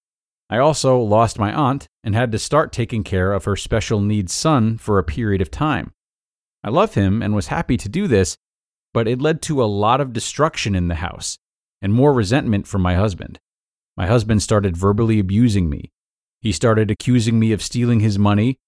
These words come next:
my cousin's money, taking a loan out on his life insurance policy, and other things that I have not done. He also requested D N A tests on our children. Work-wise, I have not been able to keep a full-time job.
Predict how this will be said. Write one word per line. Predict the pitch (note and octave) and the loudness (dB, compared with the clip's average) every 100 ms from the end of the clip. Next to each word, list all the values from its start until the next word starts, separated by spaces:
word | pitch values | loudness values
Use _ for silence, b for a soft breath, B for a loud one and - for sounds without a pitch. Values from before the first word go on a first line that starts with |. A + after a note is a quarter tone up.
| _ _ - | _ _ -8
my | F2+ | -4
cousin's | - B2 A2 F2 | 0 2 2 2
money, | F#2+ F2+ A2+ - _ _ _ - | 2 2 0 -4 _ _ _ -2
taking | A#2+ - A2 | -2 2 0
a | |
loan | F#2+ A2 C3 G#2+ | 2 2 4 4
out | G#2 | 2
on | F2+ | 2
his | F2+ F2+ | 2 2
life | G#2+ C#3+ | 2 2
insurance | A#2+ G2+ - F2+ E2 | 0 0 0 0 -2
policy, | - F2 E2 D#2+ F#2+ G2 _ _ _ _ | -2 -2 0 -2 -2 -4 _ _ _ _
and | - B2+ | -4 0
other | F3 | 2
things | C#3+ F#2 F2+ F2 | 0 0 0 0
that | G#2 | 0
I | A2+ | 0
have | F#2+ | 2
not | G2+ A#2+ F#2+ | 0 0 0
done. | A2+ C#2+ - _ _ _ _ _ | -2 -2 -8 _ _ _ _ _
He | A#2+ | -2
also | A#2+ C3 - C#3 | 2 2 2 0
requested | B2+ - A#2+ A2+ A#2 F#2+ | 0 0 0 0 -2 -2
D | A2+ A#2+ | 0 2
N | A2+ | 4
A | B2+ | 2
tests | - G#2 G2 - | 2 0 0 -2
on | G#2 G2+ | -4 -2
our | F#2+ | -2
children. | - G#2+ F#2+ D2 - _ _ _ _ _ _ _ _ - | 0 0 0 -4 -10 _ _ _ _ _ _ _ _ 0
Work-wise, | C#3 D3 A#2+ G2+ A#2 - _ _ _ _ | 0 2 2 4 2 -2 _ _ _ _
I | - | -2
have | G#2+ | 0
not | G#2+ C3+ C#3 | 2 2 2
been | A#2+ | 0
able | A#2 A2+ | 2 0
to | G#2+ | -2
keep | - B2 | -4 -6
a | |
full-time | G2+ A2+ G2+ A2 A2+ | -4 -4 -2 0 0
job. | F#2+ A#2 F2 | 2 2 0